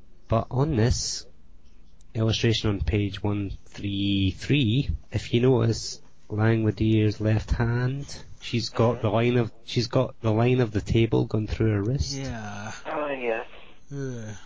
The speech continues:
Speaker 1: And I don't think that's, I don't think it's typical of Neil to slip up like that, unless he
Speaker 2: Mm.
Speaker 1: was either, un-, unless he was either rushed or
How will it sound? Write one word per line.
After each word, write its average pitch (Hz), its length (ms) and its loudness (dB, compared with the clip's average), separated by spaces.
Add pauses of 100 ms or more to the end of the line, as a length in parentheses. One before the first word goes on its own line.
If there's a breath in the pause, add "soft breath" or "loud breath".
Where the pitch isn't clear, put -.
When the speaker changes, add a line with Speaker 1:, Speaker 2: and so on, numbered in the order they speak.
(140)
Speaker 1:
And 104 160 2
I 120 120 4
don't 117 300 2
think 113 300 2
that's, - 560 -4 (160)
I 110 80 0
don't 120 220 2
think 120 240 0
it's 98 100 -6
typical 101 500 0
of 95 160 -4 (320)
Neil 104 280 4
to 98 100 0
slip 104 400 0
up 117 160 -2
like 123 220 -2
that, 123 240 0 (100)
unless 101 420 2
he 113 80 2
Speaker 2:
Mm. 98 40 2
Speaker 1:
was 98 100 4
either, 104 320 2 (180)
un-, 110 260 0
unless 113 360 4
he 127 80 4
was 104 140 4
either 98 240 4
rushed 104 600 0 (200)
or 92 500 4